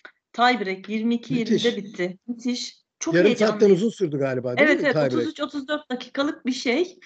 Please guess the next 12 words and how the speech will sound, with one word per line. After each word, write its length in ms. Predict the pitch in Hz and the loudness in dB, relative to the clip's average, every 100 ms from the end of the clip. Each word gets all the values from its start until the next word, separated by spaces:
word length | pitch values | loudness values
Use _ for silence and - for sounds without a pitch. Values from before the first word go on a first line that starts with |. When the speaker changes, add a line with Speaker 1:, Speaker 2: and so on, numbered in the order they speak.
| 151 | -2
Speaker 2:
İnanılır 340 | 151 156 170 | 0 2 2
gibi 140 | 156 151 | 0 0
Speaker 1:
Ee, 20 | |
Speaker 2:
değil. 240 | 233 233 233 - 269 269 | 2 4 2 -4 -14 -8
Speaker 1:
inanılır 440 | 269 294 320 320 | -2 -2 0 -2
gibi 300 | 277 247 233 | 0 -2 0
değil. 140 | 226 285 | -2 -2
Hatta 340 | 285 285 285 | -2 -2 0
işte 260 | 285 - 269 | 0 -2 0
dendi 360 | 269 269 269 | 2 2 0
ki, 300 | 285 277 277 - - _ | 0 -2 -2 -8 -20 _
e, 100 | - | -10